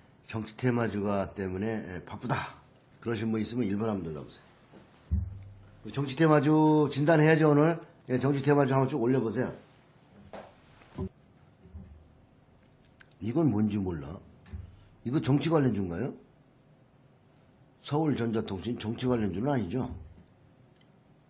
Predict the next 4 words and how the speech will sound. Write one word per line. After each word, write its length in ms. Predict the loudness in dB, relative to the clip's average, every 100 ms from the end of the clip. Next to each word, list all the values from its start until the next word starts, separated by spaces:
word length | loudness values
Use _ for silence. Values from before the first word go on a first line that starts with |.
| _ _ -20 -20 -20 _ _ -20 -20 _ _ _ _ _ _
요새 200 | -6 0
얘가 320 | 2 4 4 2 0 -2 -10 _ _ -20 _ _ _ _ _ _ _
꼬불꼬불하고 580 | -14 -12 -8 -4 -2 -2 -4
올라오더라고. 600 | -6 -10 -14 -16 -16